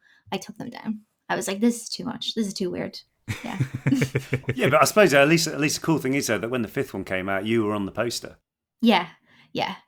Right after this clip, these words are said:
Speaker 1: I did put me on one of my walls
Speaker 2: Yeah, I mean,
Speaker 1: as
Speaker 2: who
Speaker 1: well.
Speaker 2: does, I mean,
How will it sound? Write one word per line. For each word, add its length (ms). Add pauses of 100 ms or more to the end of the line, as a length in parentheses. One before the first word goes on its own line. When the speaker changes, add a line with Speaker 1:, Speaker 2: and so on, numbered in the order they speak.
(120)
Speaker 1:
I 100
did 260
put 180
me 360
on 360
one 180
of 60
my 120
walls 100
Speaker 2:
Yeah, 80
I 60
mean, 120
Speaker 1:
as 60
Speaker 2:
who 60
Speaker 1:
well. 80
Speaker 2:
does, 160
I 100
mean, 280